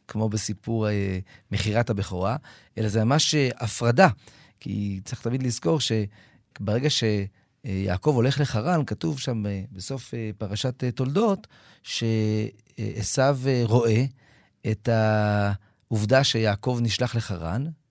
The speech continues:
ומה הוא עושה? הוא הולך לישמעאל. זאת אומרת, הוא מבין שהוא בעצם נדחה מהמשפחה.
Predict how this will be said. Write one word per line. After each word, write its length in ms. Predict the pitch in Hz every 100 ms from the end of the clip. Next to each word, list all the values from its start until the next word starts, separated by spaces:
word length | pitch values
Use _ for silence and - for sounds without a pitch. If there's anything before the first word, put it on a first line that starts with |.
| _
ומה 160 | 104 123
הוא 160 | 120
עושה? 300 | 104 - 160 220 - _ _ _ _ _ _
הוא 80 | 110
הולך 260 | 123 139 120
לישמעאל. 520 | 113 - 104 101 90 92 _ _ _ - _
זאת 100 | -
אומרת, 200 | 113 120
הוא 100 | 151
מבין 840 | 147 131 110 131 240 214 196 196 208 - _ _
שהוא 180 | - 107
בעצם 300 | 143 165 131
נדחה 540 | 117 - - 143 156 160 _ _ -
מהמשפחה. 720 | 104 120 110 101 - 98 -